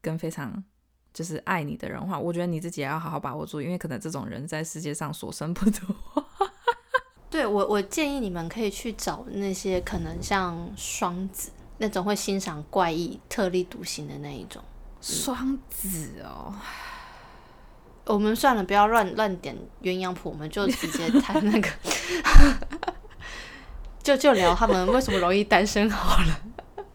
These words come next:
Speaker 1: <laughs> 对，对，对，对，对。对啊，我就总结来讲，水瓶座的单身就是真的就是一个是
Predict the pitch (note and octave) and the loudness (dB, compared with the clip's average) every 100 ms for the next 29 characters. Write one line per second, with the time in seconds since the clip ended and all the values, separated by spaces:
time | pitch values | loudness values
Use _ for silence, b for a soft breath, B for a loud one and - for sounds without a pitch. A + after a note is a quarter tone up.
0 | - G4 F#4+ - - - - - - - | -4 2 2 4 2 2 2 2 2 2
1 | D#4 C#4+ C#4+ C4 - A#3 - - _ - | 2 4 2 2 0 -2 -2 -6 _ -6
2 | F4+ F4+ - F#4 F4 E4+ - D#4+ D4+ B | -4 -4 -4 -2 -2 -4 -2 0 0 B
3 | B B B - F3 D3 C#3+ - F2+ - | B B B 0 0 0 -2 -6 -8 -10
4 | - C#4 B3 - A3 E3 E3 D#3+ F#3+ A#3 | -2 2 2 2 0 0 -4 -2 0 0
5 | G3+ E3 E3 D#3+ C3+ C#3+ - D3 D#3+ E3 | 0 -2 -4 -6 -6 -6 -6 -6 -6 -6
6 | G3+ F#3 E3+ E3 E3+ D#3 D#3 D3+ - D#3 | -4 -4 -4 -6 -6 -8 -8 -10 -10 -8
7 | D3 E3 b b b b _ _ _ _ | -8 -10 b b b b _ _ _ _
8 | _ _ _ _ _ _ _ _ _ _ | _ _ _ _ _ _ _ _ _ _
9 | _ - F#3+ F3+ D#3+ E3 E3 D#3+ D#3 D3+ | _ -6 -4 -4 -6 -6 -6 -6 -6 -6
10 | D#3 - D3+ E3 D3+ C#3+ C#3 | -10 -8 -10 -8 -10 -8 -10